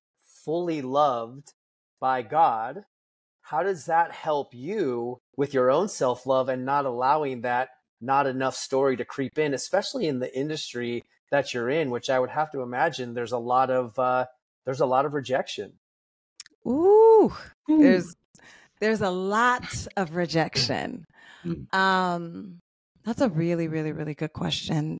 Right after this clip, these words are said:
Speaker 2: Donnie. I think that when you fully know,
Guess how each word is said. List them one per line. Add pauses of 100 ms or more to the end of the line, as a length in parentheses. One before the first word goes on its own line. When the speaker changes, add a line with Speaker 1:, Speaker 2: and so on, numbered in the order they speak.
Speaker 2:
Donnie.
I
think
that (400)
when
you (1000)
fully
know,